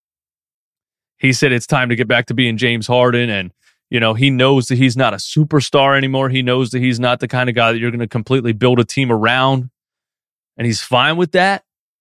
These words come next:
but he said it's time to get back to being James Harden. And he started this game out hot.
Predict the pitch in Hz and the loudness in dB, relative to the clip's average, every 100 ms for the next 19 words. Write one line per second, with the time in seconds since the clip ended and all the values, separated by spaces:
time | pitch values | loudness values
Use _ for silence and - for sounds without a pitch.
0 | _ _ - 135 139 127 143 123 160 143 | _ _ -6 -2 0 0 0 0 -2 -2
1 | 135 127 113 123 127 123 101 127 131 123 | -2 -4 -2 -2 -2 -4 -2 0 0 -2
2 | 110 117 113 104 107 101 87 - _ _ | -2 -2 -4 -6 -2 -2 -4 -10 _ _
3 | _ _ _ _ _ - 113 113 110 104 | _ _ _ _ _ -2 0 2 2 0
4 | 98 - _ _ _ _ _ _ _ _ | -4 -12 _ _ _ _ _ _ _ _
5 | _ _ _ - 120 135 - 139 131 127 | _ _ _ -4 0 0 2 2 2 0
6 | 123 - 123 123 101 90 117 139 160 | -2 0 0 0 -2 -2 0 0 -2